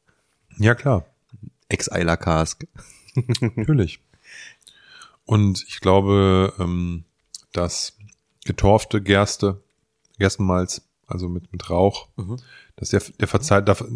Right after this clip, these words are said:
Speaker 1: also da verzeiht der Rauch ja auch einiges. Ne? Also rauchige Destillate sind da ja eh etwas genügsamer. Kannst du
Speaker 2: Mhm.
Speaker 1: jünger abfüllen,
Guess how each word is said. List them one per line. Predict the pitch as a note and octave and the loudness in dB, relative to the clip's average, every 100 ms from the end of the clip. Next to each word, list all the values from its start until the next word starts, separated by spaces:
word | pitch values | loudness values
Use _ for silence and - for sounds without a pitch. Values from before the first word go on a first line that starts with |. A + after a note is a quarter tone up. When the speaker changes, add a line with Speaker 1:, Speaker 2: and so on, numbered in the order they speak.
| A2+ G#2+ | -10 -10
Speaker 1:
also | A2+ G#2+ G2+ - | -4 -4 -4 -4
da | A2 | -2
verzeiht | - G#2 G#2+ G#2+ | 0 0 2 4
der | G2 | 4
Rauch | F2 F#2+ | 4 2
ja | F#2+ - | -2 -6
auch | E2 | -6
einiges. | F2 E2 E2 E2 - _ _ _ _ _ _ | -8 -10 -12 -14 -16 _ _ _ _ _ _
Ne? | F#2 - | -6 -4
Also | F2 | -4
rauchige | E2 F#2 F#2 F2+ | -2 -2 -2 -4
Destillate | - F2 E2 E2 | -4 -4 -4 -4
sind | F#2 E2+ | -4 -2
da | E2+ | 0
ja | E2 F2+ | 0 -2
eh | F2 | -4
etwas | F2 - E2+ - - _ _ _ - - - _ | -6 -8 -10 -10 -16 _ _ _ -20 -20 -20 _
genügsamer. | - F2+ F#2 - E2+ D#2 D2+ - _ | -2 0 0 -2 -2 -2 -8 -14 _
Kannst | - F2 | -6 -4
du | F#2+ | 0
Speaker 2:
Mhm. | F#2+ | 2
Speaker 1:
jünger | G#2 G2+ | 4 4
abfüllen, | G2 - G2 F2+ F2+ F2+ F2+ | 0 -4 -2 0 0 -2 -4